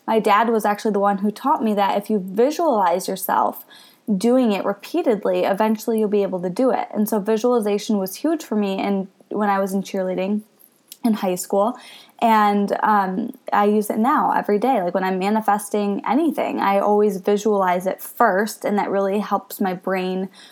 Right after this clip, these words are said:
wire to what I want to achieve. So that's my manifestation. One human moment I've had recently, um, let's say right now it's almost twelve o'clock,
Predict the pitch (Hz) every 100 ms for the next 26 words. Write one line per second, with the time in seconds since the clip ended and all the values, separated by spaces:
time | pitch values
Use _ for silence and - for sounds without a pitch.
0 | - - 196 190 190 185 185 - 202 185
1 | 180 180 - 185 202 185 180 - - -
2 | - - - - - - - - 247 226
3 | - - 220 294 311 285 247 233 233 220
4 | 196 202 196 - 196 226 254 269 254 254
5 | 240 226 220 208 208 208 220 208 208 214
6 | 214 - 214 208 208 208 - - - -
7 | - - 285 311 294 311 311 - 330 233
8 | 233 - 208 254 277 240 240 226 202 202
9 | 220 214 220 226 220 - - 214 202 202
10 | - 180 202 240